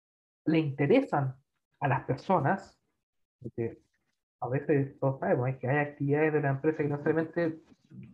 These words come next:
nos gustan, ¿no? ¿Cuáles actividades les gustan? ¿Y qué es lo que les gusta de esa actividad? Entonces, cuando tú ves esas tres tipos de, te haces esos tres tipos de preguntas, puedes pensar,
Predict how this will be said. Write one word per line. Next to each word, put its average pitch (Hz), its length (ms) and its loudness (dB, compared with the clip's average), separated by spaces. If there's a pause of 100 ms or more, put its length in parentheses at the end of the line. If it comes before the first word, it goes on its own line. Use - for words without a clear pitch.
(100)
nos 151 120 -2
gustan, 165 480 2
¿no? 185 240 -6 (720)
¿Cuáles 180 320 2 (140)
actividades 165 340 2
les 143 100 2
gustan? 220 380 -2 (300)
¿Y - 140 -20
qué - 160 4
es 370 40 6
lo 311 160 6
que 254 80 6
les 233 220 6
gusta 320 240 6
de 233 80 8
esa 220 160 0
actividad? - 500 -4 (120)
Entonces, 165 220 -2
cuando 202 240 2
tú 240 320 2 (380)
ves 185 320 0
esas 233 320 -4
tres 226 300 -4
tipos 214 260 0
de, 190 640 0
te 190 80 4
haces 233 200 4
esos 214 200 -2
tres 214 160 0
tipos 208 220 0
de 202 80 4
preguntas, 208 680 0
puedes 185 320 0
pensar, 160 600 2